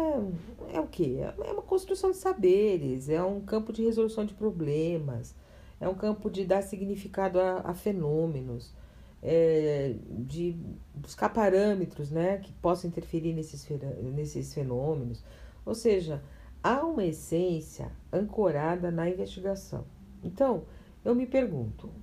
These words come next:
por que não recorrer à investigação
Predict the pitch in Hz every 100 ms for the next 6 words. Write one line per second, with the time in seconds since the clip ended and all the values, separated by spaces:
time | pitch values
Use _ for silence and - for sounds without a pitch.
0 | - - 233 - 262 214 220 226 208 180
1 | 175 175 160 165 156 147 - 147 135 -
2 | 165 147